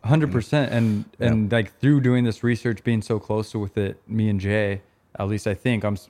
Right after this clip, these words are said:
Speaker 1: I can speak for myself, but you can see how easy it is to get,
Speaker 2: Yeah.
Speaker 1: um, discombobulated with what you're talking about, because a lot of his music does sound similar.
Speaker 2: Well, that's the weird thing I thought about that track we played, The High Road from Broken Bells. It sounded like it could have been a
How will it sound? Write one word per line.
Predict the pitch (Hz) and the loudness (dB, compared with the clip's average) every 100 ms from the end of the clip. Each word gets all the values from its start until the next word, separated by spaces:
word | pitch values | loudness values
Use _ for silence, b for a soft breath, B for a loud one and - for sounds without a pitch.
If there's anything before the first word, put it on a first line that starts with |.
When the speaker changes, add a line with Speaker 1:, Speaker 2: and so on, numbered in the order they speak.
| - | -8
Speaker 1:
I | 104 | -6
can | 101 | -6
speak | - 104 | -4 -6
for | - | -4
myself, | 95 - 113 104 - | -6 -2 0 0 -2
but | 101 101 | -6 -4
you | 117 | -2
can | 110 101 | -2 -2
see | 127 120 | -2 -2
how | 107 110 113 | 0 -2 -2
easy | 117 107 | -4 -2
it | 101 | -2
is | 104 | -4
to | - 127 | -2 -2
get, | 117 110 - _ _ - | 0 -2 -6 _ _ -10
Speaker 2:
Yeah. | 82 73 _ - | -8 -10 _ -6
Speaker 1:
um, | 110 104 101 95 95 - b b 120 | -2 0 -2 -4 -6 -14 b b -4
discombobulated | 113 143 147 120 117 151 123 120 110 | -2 0 2 2 2 0 0 -2 -2
with | 107 - | -6 -4
what | 117 | -2
you're | 113 | -2
talking | 113 113 123 | -2 -2 0
about, | 113 107 104 | 0 0 -2
because | 104 117 107 98 - | -2 -2 -2 -4 -8
a | 110 | 0
lot | 107 117 | 2 2
of | 113 | 0
his | 104 | 0
music | 117 113 104 | 0 0 -2
does | - 113 | -2 -2
sound | - 113 107 92 - _ | -2 -4 -4 -6 -12 _
similar. | - - 120 110 90 92 95 | -12 -2 0 0 -2 -8 -8
Speaker 2:
Well, | 127 | -2
that's | 156 - | -2 -2
the | 135 | 0
weird | 123 113 | 2 2
thing | - 117 | 0 -4
I | 107 | -4
thought | - 95 | -4 -4
about | 85 78 | -4 -4
that | 85 | -6
track | - 101 - | -4 -4 -4
we | - | -8
played, | - 80 71 | -12 -10 -10
The | |
High | - 87 | -8 -4
Road | 95 73 73 | -4 -4 -8
from | 71 80 | -12 -14
Broken | 78 80 - 71 | -10 -8 -8 -10
Bells. | 80 76 71 - | -8 -8 -10 -14
It | 69 | -18
sounded | - - 98 104 87 78 | -16 -8 -4 -2 -4 -6
like | 76 | -8
it | - - | -12 -14
could | 90 | -10
have | 78 | -10
been | - 69 | -10 -12
a | 71 | -12